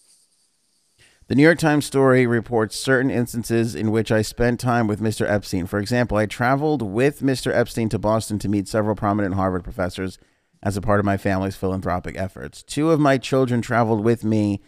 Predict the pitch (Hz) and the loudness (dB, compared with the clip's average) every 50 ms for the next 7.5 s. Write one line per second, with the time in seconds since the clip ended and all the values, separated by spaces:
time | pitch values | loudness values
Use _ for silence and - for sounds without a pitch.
0 | _ _ _ _ _ _ _ - 101 104 101 95 113 113 110 117 113 107 101 101 | _ _ _ _ _ _ _ -4 -2 -2 -2 0 0 2 2 2 2 2 2 2
1 | 101 95 95 90 85 80 71 67 55 - - _ 98 101 104 101 - - - 135 | 0 0 -2 -4 -8 -10 -12 -16 -18 -20 -16 _ -6 -6 -4 -4 -6 -4 -2 -2
2 | 139 - 165 156 143 123 - 110 107 104 98 - 98 98 98 101 101 - _ _ | -2 0 -2 -4 -4 -2 -2 0 0 0 -2 -2 -2 -2 -2 -2 -4 -6 _ _
3 | _ _ _ 101 104 107 101 - 143 139 - 147 131 - 120 107 104 95 110 101 | _ _ _ -4 -2 -2 0 0 0 0 0 -2 -2 0 0 0 0 0 0 0
4 | 101 98 98 98 - - 117 123 131 135 139 139 139 127 117 113 110 110 107 107 | 0 0 -2 -2 -2 -2 0 2 4 4 4 4 4 4 4 4 4 4 2 2
5 | 107 107 110 110 101 104 104 104 - - 131 135 143 127 110 131 123 110 113 92 | 2 2 2 2 2 0 0 -2 -2 -2 0 0 0 2 2 0 0 0 -2 -4
6 | 117 110 110 107 - - 110 78 90 117 107 - - 117 110 104 - - 107 104 | -2 -2 -2 -2 -2 -2 -2 0 0 -2 -4 -4 -4 -4 -4 -4 -2 -2 -2 0
7 | 101 95 95 101 110 117 117 120 117 117 | 0 0 0 2 2 2 2 2 0 0